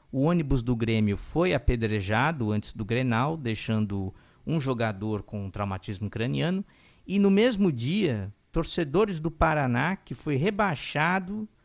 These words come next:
no campeonato estadual lá do Paraná, invadiram o campo pra agredir os jogadores. Eu queria saber de vocês, eh, é certo negar aos clubes ao menos uma parte da responsabilidade por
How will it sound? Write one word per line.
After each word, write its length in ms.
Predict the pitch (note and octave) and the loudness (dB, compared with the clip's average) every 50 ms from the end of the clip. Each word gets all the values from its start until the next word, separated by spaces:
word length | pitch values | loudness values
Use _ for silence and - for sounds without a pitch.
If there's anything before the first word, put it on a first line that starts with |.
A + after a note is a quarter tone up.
| _ _ - | _ _ -10
no 80 | C#3 B2 | -8 -6
campeonato 460 | - C3 B2 - A#2+ A#2+ B2 A#2+ - | -4 -2 0 0 2 2 0 0 -2
estadual 480 | - - - A2 A2 G2+ G2 G#2 A2+ A2+ | -6 -6 -4 -4 -4 -2 -2 0 0 0
lá 100 | A2 G#2 | 0 -2
do 100 | G2+ - | -4 -2
Paraná, 520 | - G#2+ G2+ G2 F#2 F#2+ G2 G2+ A2+ B2+ - - _ _ _ _ _ _ _ _ _ _ - | -2 -2 -2 0 -2 -2 -2 -2 -2 -4 -6 -10 _ _ _ _ _ _ _ _ _ _ 2
invadiram 800 | E3 F#3 D#3 F3 F#3 D#3+ C3+ A#2 A#2 C#3+ G#3+ C4+ C4 B3+ A3+ E3+ | 4 4 6 6 4 4 2 0 0 2 2 4 4 4 4 4
o 40 | B2+ | 2
campo 460 | - - - C#3 D#3+ F#3+ - - F3+ | 0 -2 0 0 0 0 0 -4 -4
pra 300 | - - - E3 E3 F3 | 0 0 2 2 2 0
agredir 440 | E3+ D3+ D3 D3+ C3 A2+ A2 A#2+ C#3 | 0 0 -2 -2 -2 -2 -2 -2 -2
os 80 | C3 | 0
jogadores. 800 | B2+ D#3 D3+ D#3 C#3+ A#2 G#2 G2+ G2+ F#2+ F#2 - - - - - - - - _ - | 0 0 0 2 0 0 0 -2 -2 -4 -4 -6 -8 -8 -10 -14 -20 -20 -20 _ -8
Eu 120 | - A3+ | -8 -8
queria 340 | - - - A#3+ C4 C4+ B3+ | -6 -6 -4 -2 0 0 0
saber 400 | A#3+ - - G#3+ E3 C#3 E3 E3 | 0 0 0 -2 0 0 0 -2
de 120 | D3+ C#3 C3+ | -2 -2 -4
vocês, 840 | A#2+ A#2+ A2+ A2 - - - F3+ F3+ E3+ D3+ A#2+ - - - - - - | -2 0 0 0 -2 -4 -2 -2 0 0 0 -2 -4 -6 -8 -10 -10 -8
eh, 320 | B2+ D3 D3 D3 C#3+ C#3+ - _ - | -6 -4 -4 -4 -4 -6 -10 _ -4
é 80 | G#3+ G3 | -4 -4
certo 680 | - - - - - A#3+ B3 B3+ A#3 - - - G3+ | -4 -4 -6 -4 -2 0 0 0 0 -2 -2 0 0
negar 480 | F3+ D#3+ D3 B2+ A2 G#2+ A#2 B2+ A#2+ A2+ | 2 2 2 0 0 0 0 2 2 2
aos 300 | A2+ G#2 F#2 - - - | 0 -2 -6 -8 -12 -12
clubes 460 | - - - B2 B2 A2+ G#2+ A2+ G2+ A2+ | -10 -6 -4 -2 -2 0 0 -2 0 0
ao 100 | A2+ A2 | 2 2
menos 440 | A2 A2 A2 A2 A2 A2 G2+ G#2 | 2 2 2 2 2 0 0 0
uma 200 | D#3 E3+ C#3+ G#2 - - _ _ | 0 0 0 -2 -4 -6 _ _
parte 360 | - B2+ A#2+ G#2 - - - G#2 | -2 -2 -2 -2 -4 -8 -10 -8
da 120 | F#2 F2+ | -6 -6
responsabilidade 1040 | F2+ G2+ F#2 - - F#2+ - - G2 F#2 G2 F#2 F#2+ F2+ E2+ G2 G#2 G#2+ G#2 F#2 F#2+ | -4 -4 -2 2 2 2 2 0 -4 -4 -4 -4 -6 -4 -2 -2 0 0 0 -2 -6
por 240 | F2+ - - G#2 | -10 -6 -6 -8